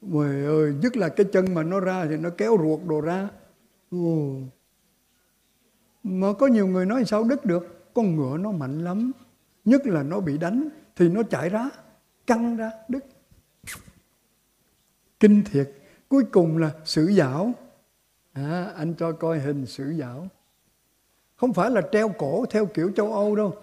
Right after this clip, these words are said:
Không kiểu nó làm cái vàng cho đứng, rồi có tấm ván không? Đứng trên đó, cái nó thắt dây vô, cái nó gặt cái, cái tấm ván sụp xuống, là mình bị treo, mình chết. Bên mình khác. Bên mình quý vị coi hình rồi mới thấy. Bên mình ghê hơn,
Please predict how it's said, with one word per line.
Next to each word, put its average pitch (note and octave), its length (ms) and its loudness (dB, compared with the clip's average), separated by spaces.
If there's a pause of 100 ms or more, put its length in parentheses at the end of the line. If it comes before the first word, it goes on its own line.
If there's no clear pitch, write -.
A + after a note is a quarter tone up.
(240)
Không G#3+ 180 -4
kiểu F#3 120 2
nó B3 160 -2
làm E3+ 220 0
cái G#3+ 160 0
vàng D#3 400 2
cho G3 120 4
đứng, B3 300 4 (280)
rồi D#3+ 180 0
có G#3+ 160 0
tấm A#3 260 0
ván A3+ 340 2
không? B3 200 2 (220)
Đứng C#4+ 260 8
trên G#3+ 160 4
đó, G#3 160 4 (100)
cái A#3+ 100 -2
nó A#3+ 100 -2
thắt C4 240 -6
dây G3+ 260 0
vô, G3+ 180 2 (220)
cái B3 100 2
nó A#3 100 2
gặt F3+ 240 2 (100)
cái, A#3 200 -2
cái A#3 100 0
tấm A#3 200 -2
ván A3+ 240 2
sụp - 220 -4
xuống, B3+ 220 2 (220)
là A3 140 6
mình G#3+ 220 4
bị A3+ 160 2
treo, C4 180 6
mình G#3+ 220 4
chết. D4 220 6 (300)
Bên C#4+ 220 8
mình B3+ 180 6
khác. F#4 360 0 (640)
Bên C4 260 10
mình G#3 260 6
quý C#4 140 6
vị F#3 180 4
coi A3+ 240 4
hình F3 260 6
rồi F3 140 0
mới G#3 180 -4
thấy. C#4+ 360 -4 (440)
Bên G#3+ 280 2
mình E3+ 200 0
ghê F#3 220 0
hơn, F#3 340 -2